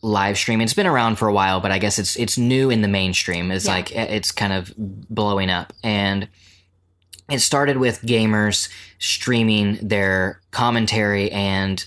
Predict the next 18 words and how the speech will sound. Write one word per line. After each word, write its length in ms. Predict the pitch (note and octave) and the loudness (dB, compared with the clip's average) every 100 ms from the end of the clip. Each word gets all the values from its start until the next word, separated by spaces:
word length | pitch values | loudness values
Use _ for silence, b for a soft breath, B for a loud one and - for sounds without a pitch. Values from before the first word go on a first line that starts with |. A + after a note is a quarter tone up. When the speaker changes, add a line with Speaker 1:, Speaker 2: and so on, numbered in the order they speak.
| - | -4
Speaker 1:
uh, 220 | G2 F#2 | -2 0
you 100 | F#2+ | -2
could 120 | G2 | -4
watch 260 | G2 F#2 - | -2 -2 -2
them 140 | F#2 | -6
play 180 | F2+ F#2 | -4 -4
the 80 | F2 | -4
game. 300 | E2+ E2+ F#2 B B B - | -6 -8 -10 B B B -4
And 240 | A2 G2+ | -2 0
you 120 | G#2 A2+ | 0 0
can 120 | A2 | 0
make 180 | G2 F2+ | 0 0
money 420 | B2 B2+ G#2 F#2+ | 0 0 -2 -2
doing 300 | E3+ G#3 A#2 | -2 0 0
this. 360 | F2 D#2+ - - - | -4 -4 -4 -4 -4
And 480 | G#2+ G2+ G2 F#2+ - _ _ _ _ _ _ _ _ _ | -2 0 0 -2 -8 _ _ _ _ _ _ _ _ _
if 220 | - A#2+ B2 | -4 -4 -2
you 480 | B2 C#3+ D#3+ E3 | 0 2 0 -2